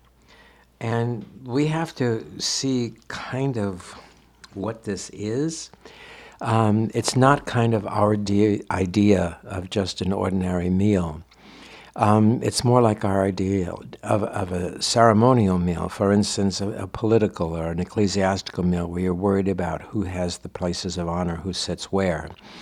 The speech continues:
Well, the Orientals did this every single day. Every single meal they had was like this.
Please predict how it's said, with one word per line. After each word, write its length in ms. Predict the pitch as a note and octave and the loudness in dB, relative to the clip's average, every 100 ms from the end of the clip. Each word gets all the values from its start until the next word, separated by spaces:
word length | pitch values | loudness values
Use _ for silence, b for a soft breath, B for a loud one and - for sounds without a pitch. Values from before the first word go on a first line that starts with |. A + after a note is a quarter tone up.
| B B B B - | B B B B 4
Well, 140 | C3+ | 6
the 140 | C3 | 8
Orientals 540 | C3+ D3+ C3+ D3 B2+ A2 | 8 8 8 6 4 4
did 220 | A#2+ G#2 | 4 6
this 240 | A2+ G2 | 4 2
every 240 | - G#2 G#2+ | -2 -2 -2
single 320 | - F#2+ F2 | 0 0 -2
day. 420 | D#2+ F#2+ E2+ D#2 | -2 0 0 -4
Every 200 | - G2 | -4 0
single 280 | G2 G#2+ F#2 | 0 0 0
meal 300 | F2 F#2 F2+ | 4 4 4
they 140 | E2+ E2+ | 0 -8
had 480 | - A#2 G#2+ E2+ | -6 2 2 2
was 200 | D#2 D#2+ | -4 -8
like 260 | D#2 D2+ - | -8 -8 -8
this. 360 | D#2 - - | -8 -8 -10